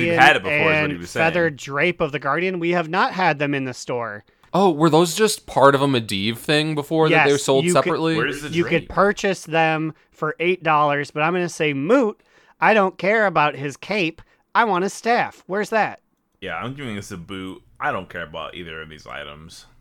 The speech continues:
Speaker 2: No staff. Who cares?
Speaker 3: I'll give 'em both a moot, I guess. I don't really feel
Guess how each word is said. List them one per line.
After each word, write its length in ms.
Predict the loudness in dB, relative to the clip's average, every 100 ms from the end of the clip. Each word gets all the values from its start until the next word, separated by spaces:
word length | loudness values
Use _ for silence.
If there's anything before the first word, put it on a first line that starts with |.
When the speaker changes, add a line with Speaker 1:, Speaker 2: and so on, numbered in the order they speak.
| _
Speaker 2:
No 160 | -10 -10
staff. 400 | -8 -8 -8 -10
Who 100 | -14
cares? 540 | -10 -10 -10 -14 -20 _ _ _ _ _
Speaker 3:
I'll 340 | -6 0 2 2
give 200 | 2 -2
'em 180 | -2 -2
both 240 | -4 -4
a 60 | -8
moot, 380 | -6 -8 -8 -8
I 120 | -8
guess. 300 | -8 -8 -2
I 100 | -2
don't 200 | 0 -2
really 200 | -4 -6
feel 400 | -6 -6 -6